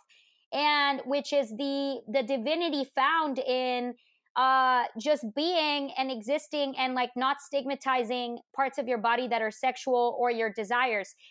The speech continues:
And, and that is a larger part of why I think I do the work I do, so that I can help people heal what I think is a very big trauma that we all have, you know, which is, like, how we can't, that,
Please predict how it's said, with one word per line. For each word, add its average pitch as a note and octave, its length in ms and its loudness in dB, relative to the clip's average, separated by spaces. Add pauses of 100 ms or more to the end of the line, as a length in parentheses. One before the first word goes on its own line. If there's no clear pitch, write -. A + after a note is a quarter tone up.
(200)
And, C4+ 360 2
and C#4+ 160 0
that C#4 120 6
is D4 160 4
a D#4 60 2
larger C4 520 2
part B3 200 2
of G#3+ 120 -2
why A#3 440 2 (340)
I B3 120 2
think B3+ 300 0
I B3 100 2
do A#3+ 160 -4
the A#3+ 100 2
work A3+ 260 0
I A3+ 120 2
do, A3+ 360 -2
so A#3 180 -2
that A3 340 0 (360)
I B3+ 180 2
can C4 200 -4
help B3 300 0
people A#3+ 640 0 (840)
heal D4+ 680 4
what C#4 160 4
I C4 100 2
think D4+ 220 -4
is D4+ 100 -2
a C#4 80 2
very C4+ 340 4
big B3+ 220 -2
trauma C#4+ 480 2
that A#3 160 2
we A3+ 140 -2
all B3+ 240 4
have, G3 340 -4
you A3 80 -4
know, G#3+ 200 -2
which G#3+ 280 -2
is, A3+ 240 -2
like, A3 300 0 (460)
how C#4 260 2
we C4+ 100 -2 (100)
can't, C#4+ 440 0 (480)
that, D4 240 0